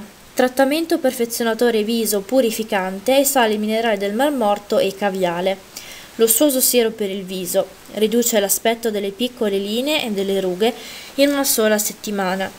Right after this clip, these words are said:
con sali minerali del Mar Morto e estratto di caviale. E qui c'è scritto, eh, "con caviale per una pelle dall'aspetto più giovane in soli tre giorni". Gli asterischi riportano qui in basso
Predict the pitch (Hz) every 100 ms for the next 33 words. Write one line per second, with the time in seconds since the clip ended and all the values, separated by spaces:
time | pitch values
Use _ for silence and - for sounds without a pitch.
0 | - - 240 233 262 226 208 208 214 214
1 | 202 240 302 233 190 - 220 - 285 -
2 | 196 190 190 175 - - - - - -
3 | - - - - - - - - - 285
4 | 254 247 247 - 208 185 - 196 196 -
5 | 226 226 220 214 254 254 277 254 269 294
6 | 330 320 220 214 220 233 214 214 208 247
7 | - 208 - 196 277 220 202 202 202 208
8 | 196 190 185 185 185 180 180 185 185 -
9 | - 247 247 320 277 247 - - 277 277
10 | - - - - - - - - - -
11 | - - - 220 226 214 208 220 208 220
12 | 226 247 196 185 - 269 311